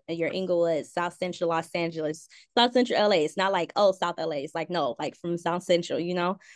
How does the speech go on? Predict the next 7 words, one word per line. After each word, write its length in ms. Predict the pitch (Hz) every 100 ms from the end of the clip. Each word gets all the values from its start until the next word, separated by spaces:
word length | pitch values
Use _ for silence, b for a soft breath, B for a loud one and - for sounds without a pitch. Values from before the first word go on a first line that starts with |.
| b _
um, 440 | 196 190 175 165
Watts, 640 | 170 175 156 - - - - _ _ _ _ _
et 140 | 208 190
cetera. 500 | 254 277 226 160 - _
And 600 | 196 196 190 180 175 170 - -
I 120 | 175 -
think 300 | 208 196 -